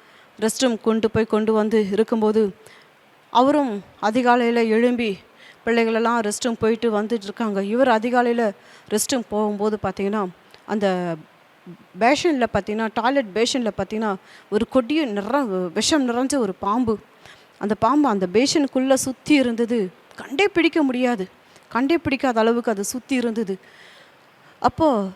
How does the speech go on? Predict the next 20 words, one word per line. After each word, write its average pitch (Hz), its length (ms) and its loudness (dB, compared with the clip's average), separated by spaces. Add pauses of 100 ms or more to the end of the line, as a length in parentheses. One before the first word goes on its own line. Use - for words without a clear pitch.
தம் 247 200 2
பிள்ளைகள் 277 640 2
ஒவ்வொரு 254 400 4
காரியங்கள் 247 440 2
எல்லாவற்றையும் 240 540 2
பாதுகாத்து 233 520 0
எழுப்பி 233 460 2
இவங்களெல்லாம் 214 580 0
ஆயத்தமாயிட்டு 226 520 -4 (100)
ஜெபத் 226 280 0
நேரத்துக்கு 220 580 0 (400)
ஆயத்தப்படு-, 214 580 2
படுத்திட்டு 220 320 -2
இவர் 226 380 0
போயிட்டு 226 300 -2 (300)
ஃப்ரெஷ் 226 220 0
ஆயிட்டு 233 240 0
வரலான்ட்டு 220 500 0 (480)
இவர் 240 260 2
போயிருக்கும்போது, 233 640 -2